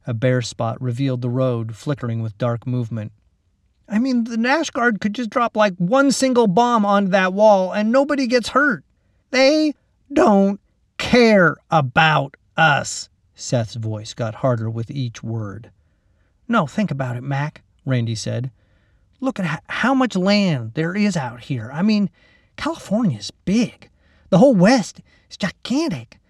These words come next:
Look at the horizon, in every direction." They all spun slowly on their vantage point, tracking the distant mountains,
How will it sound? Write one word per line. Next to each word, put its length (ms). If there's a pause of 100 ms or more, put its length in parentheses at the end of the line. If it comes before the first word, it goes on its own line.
(400)
Look 180
at 120
the 80
horizon, 640 (480)
in 180
every 260
direction." 520 (880)
They 100
all 140
spun 400
slowly 420
on 140
their 80
vantage 440
point, 380
tracking 460
the 80
distant 400
mountains, 580